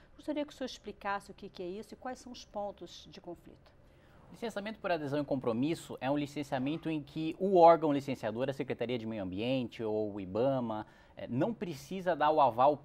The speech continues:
Speaker 2: prévio pra que o empreendimento comece a ser instalado, construído e comece a operar, né? No último, eh, relatório, nas últimas discussões, a gente limitou o licenciamento por adesão e compromisso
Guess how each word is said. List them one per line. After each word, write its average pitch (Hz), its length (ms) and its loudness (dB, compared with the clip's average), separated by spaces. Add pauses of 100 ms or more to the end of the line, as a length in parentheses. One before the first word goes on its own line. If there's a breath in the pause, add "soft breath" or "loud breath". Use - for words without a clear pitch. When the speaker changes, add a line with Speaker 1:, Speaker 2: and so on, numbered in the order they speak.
Speaker 2:
prévio 185 580 2
pra 165 200 0
que 160 160 -6
o 170 80 -2
empreendimento 160 720 -4
comece 143 540 0
a 139 40 -6
ser 147 120 -8
instalado, 135 600 0
construído 135 600 -6
e 139 40 -6
comece 123 560 -4 (300 loud breath)
a 120 120 0
operar, 127 540 2 (100)
né? 110 140 -8
No 107 120 -4
último, 131 520 -4 (240 loud breath)
eh, 101 80 -4
relatório, 123 560 0
nas 113 160 -6
últimas 117 320 -8
discussões, 143 640 -6
a 135 40 -10
gente 156 300 -6
limitou 147 640 -2
o 139 60 -4
licenciamento 117 500 -8
por 113 80 -4
adesão 107 260 -6
e 107 60 -10
compromisso 127 640 -6